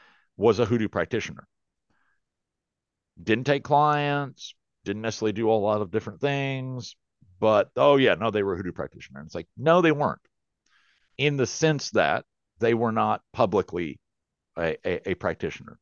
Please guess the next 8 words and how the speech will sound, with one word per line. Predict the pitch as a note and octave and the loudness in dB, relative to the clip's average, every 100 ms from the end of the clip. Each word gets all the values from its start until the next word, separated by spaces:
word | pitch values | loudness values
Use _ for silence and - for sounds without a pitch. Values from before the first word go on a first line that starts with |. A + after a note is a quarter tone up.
| - | -2
They, | F2+ | -2
they | E2+ F#2 | 2 2
had | G#2+ G2+ | 2 2
knowledge, | G2 F2+ B2+ E2 D#2+ | 0 0 0 0 -2
absolutely. | D#2+ - A#2 C#3+ D2+ D2 _ _ _ _ _ | -6 -6 -6 -6 -6 -10 _ _ _ _ _
But, | G#2 C3+ A#2+ | 2 2 2
you | - D3 | -4 -4
know, | B2+ A2 B2 | -2 -2 -4